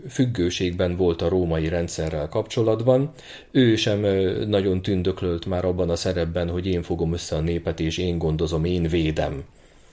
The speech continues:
Mert ő is egy ilyen, hát mondhatni, kitartott volt. És ott vannak a papok, a papság, a felső papság,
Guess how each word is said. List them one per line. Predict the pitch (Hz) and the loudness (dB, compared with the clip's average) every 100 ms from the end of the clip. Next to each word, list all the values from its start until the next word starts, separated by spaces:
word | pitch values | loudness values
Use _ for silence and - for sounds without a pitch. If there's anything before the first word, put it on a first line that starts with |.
| - - _ | -20 -20 _
Mert | - 98 - | -2 0 2
ő | 139 113 | 2 4
is | - | 2
egy | 98 95 | -2 0
ilyen, | 98 95 95 | 0 0 -2
hát | - 165 | -4 0
mondhatni, | 160 123 107 95 | 0 2 0 -2
kitartott | - 95 82 76 - 67 | -4 -4 -2 -2 -4 -10
volt. | - 69 58 - - - - - - | -8 -6 -6 -10 -16 -20 -20 -20 -2
És | 110 110 - | 0 0 0
ott | 208 | 0
vannak | 120 101 92 | 0 0 -2
a | 78 | -4
papok, | - 87 - 165 | -2 0 0 -2
a | - | -4
papság, | - 90 - - 98 131 151 | -2 -4 -4 -6 -2 0 -2
a | - | -6
felső | - 87 85 - 85 | -2 0 0 -2 -4
papság, | 82 87 - 98 104 135 147 | -2 -4 -4 -2 2 2 0